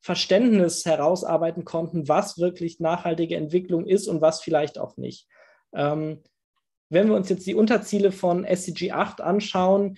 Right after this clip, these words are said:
dann, dann stehen die ganz klar auch im Verständnis von Wirtschaftswachstum im Sinne von, von Steigerung des Bruttonationaleinkommens oder Bruttoinlandsproduktes. Wie gesagt, mit,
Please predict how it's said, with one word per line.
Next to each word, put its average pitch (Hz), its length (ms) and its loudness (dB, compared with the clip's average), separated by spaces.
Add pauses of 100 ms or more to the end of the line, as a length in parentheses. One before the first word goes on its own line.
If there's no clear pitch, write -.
(280)
dann, 170 320 0
dann 170 140 -6
stehen 185 360 0
die 185 100 -2
ganz 175 320 -2
klar 160 420 -2
auch 156 100 -4
im - 120 -10
Verständnis 151 760 -6
von 143 540 -6 (260)
Wirtschaftswachstum 151 960 -2
im 143 140 -8
Sinne 139 260 -2
von, 135 540 -6 (300)
von 139 140 -8
Steigerung 143 440 0
des 131 160 -10
Bruttonationaleinkommens 135 1300 -4
oder 127 320 -10 (340)
Bruttoinlandsproduktes. 139 1300 -6 (180)
Wie 214 120 2
gesagt, 165 360 2
mit, - 360 -6